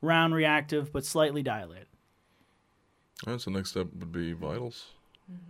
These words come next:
Speaker 2: Let's get the vitals in.
Speaker 1: Okay, so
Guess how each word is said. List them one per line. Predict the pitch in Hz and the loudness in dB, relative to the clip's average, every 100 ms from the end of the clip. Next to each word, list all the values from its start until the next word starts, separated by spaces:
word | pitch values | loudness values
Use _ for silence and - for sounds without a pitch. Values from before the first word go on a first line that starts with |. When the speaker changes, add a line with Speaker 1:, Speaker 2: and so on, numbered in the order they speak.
| 165 - | -20 -20
Speaker 2:
Let's | - | -18
get | - | -14
the | 90 | -10
vitals | 92 92 92 | -6 -6 -6
in. | 98 95 - _ 185 | -8 -12 -16 _ 2
Speaker 1:
Okay, | 170 175 226 _ | 6 6 4 _
so | - - 175 156 156 147 | 2 6 10 10 8 2